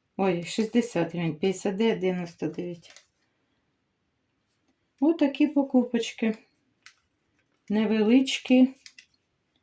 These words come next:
І так, що в нас тут вийшло? Триста сімдесят два, додати шістдесят буде чотириста тридцять два, правильно?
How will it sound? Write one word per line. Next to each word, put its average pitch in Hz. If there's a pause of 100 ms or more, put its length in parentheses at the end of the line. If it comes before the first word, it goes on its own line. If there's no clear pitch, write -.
(1120)
І 247
так, 262
що -
в 269
нас 247
тут 247
вийшло? 220
Триста 226
сімдесят 208
два, 233
додати 202
шістдесят 196
буде 208
чотириста 202
тридцять 214
два, 156
правильно? 196